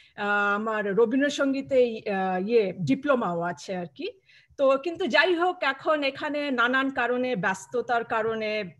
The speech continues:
অতটা চর্চা নেই আমার ভালো। আহ, কিন্তু আমি তাও একটা perform করে শ-,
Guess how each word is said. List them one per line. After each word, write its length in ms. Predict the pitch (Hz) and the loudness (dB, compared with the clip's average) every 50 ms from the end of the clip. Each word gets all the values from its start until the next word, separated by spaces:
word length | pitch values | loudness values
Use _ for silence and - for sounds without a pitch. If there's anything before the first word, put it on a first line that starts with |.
| _ _ | _ _
অতটা 380 | - 214 208 - 254 240 262 247 | -6 -4 -2 -2 -2 0 0 -2
চর্চা 500 | 247 - 254 196 196 - - - 262 233 | -2 0 -2 -2 -2 -4 -4 -2 -2 0
নেই 440 | 214 190 202 196 180 175 226 339 - | 0 -2 -2 -2 -2 -2 -4 -4 -4
আমার 320 | 208 196 185 185 196 254 339 - - | -4 -6 -6 -8 -10 -10 -12 -12 -12
ভালো। 420 | 180 185 190 175 175 214 302 370 - - - - - - - _ _ _ | -10 -6 -6 -4 -4 -4 -4 -6 -8 -16 -20 -20 -20 -20 -20 _ _ _
আহ, 280 | - 214 214 214 214 220 | -8 -4 -4 -4 -4 -4
কিন্তু 400 | - 277 262 254 254 269 269 262 | -4 -6 -6 -4 -4 -4 -2 -2
আমি 280 | 247 233 254 269 277 277 | 0 0 0 -2 -2 -4
তাও 260 | 277 - 262 285 277 | -2 0 0 0 0
একটা 260 | 262 254 262 - 262 | -2 -4 -2 -4 -6
perform 460 | 262 - 220 208 202 - - 247 240 247 | -2 0 -2 -2 -2 -4 -6 -6 -6 -4
করে 240 | - 247 220 233 | -6 -2 -2 -2
শ-, 180 | 220 - - - | -4 -4 -8 -8